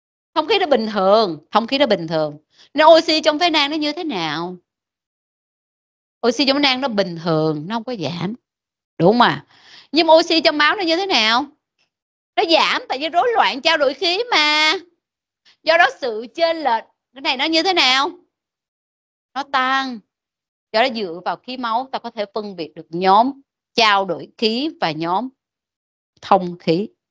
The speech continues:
Được chưa? Vậy xong việc bằng nào? Mấy bạn khi làm khí máu,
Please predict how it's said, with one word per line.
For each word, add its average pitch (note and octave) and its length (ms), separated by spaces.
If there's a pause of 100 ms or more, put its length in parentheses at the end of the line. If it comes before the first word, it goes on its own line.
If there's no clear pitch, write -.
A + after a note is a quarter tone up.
(200)
Được E3 220
chưa? D3+ 280 (960)
Vậy D#4+ 420
xong F4+ 120
việc D#4 140
bằng D4+ 180
nào? C#4+ 400 (200)
Mấy F4+ 80
bạn A#3+ 240
khi D4+ 100
làm A#3+ 160
khí E4 160
máu, E4+ 460